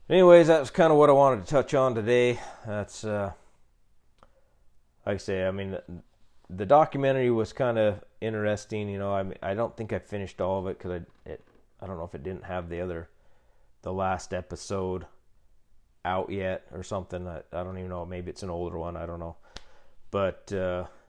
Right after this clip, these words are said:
QAnon, it was on, it was on Vice, or Who is Q, I think is kinda what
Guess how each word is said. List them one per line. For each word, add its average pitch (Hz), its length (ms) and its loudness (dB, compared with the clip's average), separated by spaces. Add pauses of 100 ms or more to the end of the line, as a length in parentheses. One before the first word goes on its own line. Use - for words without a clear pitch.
(680)
QAnon, 113 800 -2 (520)
it 92 240 -6
was 90 180 -8
on, 95 380 -6
it 82 60 -12
was 92 100 -12
on 98 200 -8
Vice, 90 540 -8 (120)
or 87 160 -8
Who 120 240 -2
is 101 200 -4
Q, 90 360 -8
I 87 60 -8
think 87 280 -14
is - 80 -20
kinda 92 240 -8
what 90 280 -6